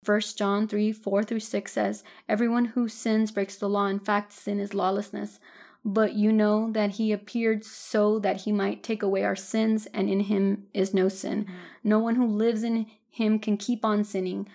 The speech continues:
Speaker 1: No one who continues to sin has either seen him nor known him."
Speaker 2: I'm wondering
Speaker 1: Um, we all
Speaker 2: if, so
Speaker 1: Go ahead.
Speaker 2: in that sense, so, right, so I, I love that, "Don't abuse grace." And so it's, it's like, maybe we make a mistake.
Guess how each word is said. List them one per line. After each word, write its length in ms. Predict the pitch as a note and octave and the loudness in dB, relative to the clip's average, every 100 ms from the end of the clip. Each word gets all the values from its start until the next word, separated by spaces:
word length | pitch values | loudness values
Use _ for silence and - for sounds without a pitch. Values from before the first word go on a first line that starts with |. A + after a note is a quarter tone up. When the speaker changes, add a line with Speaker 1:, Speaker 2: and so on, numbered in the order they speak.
| - - | -14 -2
Speaker 1:
No 140 | A3 | 2
one 160 | A3 A3 | 2 0
who 100 | A3+ | 0
continues 720 | A3+ G#3+ - C4 C4+ B3+ - | 0 0 2 4 4 2 -2
to 220 | - A3+ | -8 -8
sin 480 | G#3 - G#3 G3+ G#3 - _ | -8 -2 0 0 -2 -10 _
has 320 | - G#3 G3+ - | -2 -2 -2 -2
either 300 | A#3 A#3+ A3+ | 0 2 2
seen 360 | G#3+ - A3 A3 | 0 0 2 2
him 300 | G#3+ G#3 G3+ _ _ | 2 0 -2 _ _
nor 460 | G3+ G3+ G#3 G#3 - _ _ | 0 2 2 0 -4 _ _
known 440 | G#3+ F#3+ F#3 F#3 | -2 0 0 0
him." 300 | F#3+ F#3+ - - - | -2 -6 -12 -14 -6
Speaker 2:
I'm 200 | C4 C4+ | -4 -2
wondering 480 | D#4 E4 G3 G#3+ - | -2 0 2 2 2
Speaker 1:
Um, 60 | |
we 100 | A3+ B3+ | 2 2
all 240 | A#3+ - - | 2 -2 -8
Speaker 2:
if, 220 | B3 A#3 - - | -8 -6 -12 -6
so 280 | B3+ B3 | -2 0
Speaker 1:
Go 80 | A#3 | 0
ahead. 200 | A3 - _ _ | -4 -4 _ _
Speaker 2:
in 140 | B3 A#3+ | -4 2
that 220 | C#4 F#4+ | 2 0
sense, 280 | - A#3 G#3+ | -2 -4 -2
so, 180 | B3 A#3 | -4 0
right, 220 | A#3+ A#3+ | 0 0
so 80 | A#3+ | -2
I, 180 | A3+ A3+ | 0 0
I 20 | |
love 180 | A#3 B3 | -2 -2
that, 220 | A3+ G3+ | -2 -2
"Don't 300 | G#3+ B3 B3 | -2 -2 -2
abuse 360 | A#3+ G#3 A3+ F#3+ | -8 -6 -8 -8
grace." 480 | F3+ G3+ A#3 F#3 - | -8 -6 -6 -6 -10
And 280 | A#3+ A3+ | -8 -8
so 180 | G#3+ B3 | -4 -4
it's, 260 | A3+ G#3 - | -4 -8 -12
it's 180 | - A#3 | -14 -6
like, 240 | A#3 G#3 _ _ _ _ _ - _ | -6 -6 _ _ _ _ _ -20 _
maybe 280 | A3+ B3 B3+ | -4 -4 -2
we 100 | B3+ | -4
make 160 | A#3+ A#3+ | -4 -6
a 40 | |
mistake. 600 | G#3+ - A#3 G#3+ - | -10 -4 -2 -2 -8